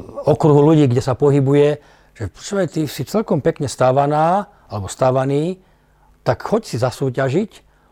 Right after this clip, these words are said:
lebo je tu priestor, kde môžeš obohatiť to, to, to, to svoje ja, posunúť ne-, do nejakého levelu vyššie."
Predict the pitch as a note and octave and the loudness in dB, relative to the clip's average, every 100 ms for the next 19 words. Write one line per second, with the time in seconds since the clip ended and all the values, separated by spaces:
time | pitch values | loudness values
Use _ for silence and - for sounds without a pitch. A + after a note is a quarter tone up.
0 | - C3+ F3+ E3 C3 C#3+ C#3 D#3+ C#3+ D#3 | -2 0 0 0 2 2 2 -4 -2 -2
1 | D#3+ D3 D#3 - _ _ _ - F#3+ F3+ | -2 -2 -4 -8 _ _ _ 0 2 2
2 | C#3+ - C3 - B2 - - A#2+ _ - | 0 -2 -8 -6 -10 -10 -10 -10 _ -12
3 | B2 - C3 - C3+ A2+ A2+ C#3+ E3 - | -12 -8 -8 0 0 2 2 2 2 -2
4 | _ _ D3+ C#3 D3+ D#3 C#3 D3+ C3 D3+ | _ _ -10 -6 -2 0 2 0 0 -2
5 | D3+ D#3 D3+ D#3+ E3+ A3 - A#2+ | 0 2 2 2 0 -2 -6 -10